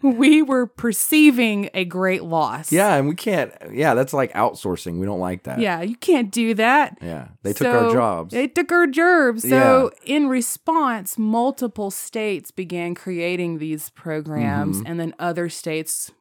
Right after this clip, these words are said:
Speaker 1: would start their own, looking at states before them, like, did they make money? Is this working? And some states have fully embraced it and offer all kinds of crazy stuff, and other ones offer a little bit. And basically,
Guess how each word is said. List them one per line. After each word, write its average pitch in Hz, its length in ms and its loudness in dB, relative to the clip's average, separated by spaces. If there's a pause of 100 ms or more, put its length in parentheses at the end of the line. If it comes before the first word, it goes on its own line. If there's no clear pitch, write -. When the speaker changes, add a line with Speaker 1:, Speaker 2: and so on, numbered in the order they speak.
(320)
Speaker 1:
would 165 320 -4
start 160 380 -6
their 156 220 -6
own, 156 500 -4 (380)
looking 165 340 -4
at 160 220 -6
states 160 340 -6
before 156 420 -8
them, 151 240 -6
like, 143 200 -10
did 156 120 -6
they 170 120 -4
make 180 240 -2
money? 185 400 -2
Is 170 100 -6
this 185 180 -8
working? 208 400 -4 (400)
And 233 320 0
some 254 240 0
states 240 300 -2
have 233 140 -4
fully 220 320 -2
embraced 202 500 -2
it 196 140 -4
and 170 100 -8
offer 185 260 -4
all 180 100 -2
kinds 190 280 -6
of 180 60 -6
crazy 185 360 -6
stuff, 180 360 -6
and 170 80 -10
other 185 280 -4
ones 180 460 -4 (100)
offer 185 280 -4
a 180 60 -2
little 175 260 -2
bit. 175 340 -4 (320)
And 175 580 -4 (380)
basically, 226 1000 -2